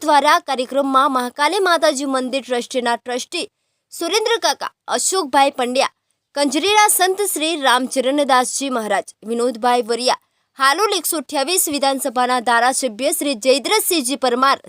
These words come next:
સહિત પંચમહાલ જિલ્લા પોલીસ વડા હિમાંશુ સોલંકી, પંચમહાલ જિલ્લાના કલેક્ટર શ્રી આશિષ કુમાર હાલોલ, ડી વાય એસ પી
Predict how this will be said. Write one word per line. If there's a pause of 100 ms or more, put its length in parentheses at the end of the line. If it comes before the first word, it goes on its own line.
સહિત
પંચમહાલ
જિલ્લા
પોલીસ
વડા
હિમાંશુ
સોલંકી, (540)
પંચમહાલ
જિલ્લાના
કલેક્ટર
શ્રી (120)
આશિષ
કુમાર (140)
હાલોલ,
ડી
વાય
એસ
પી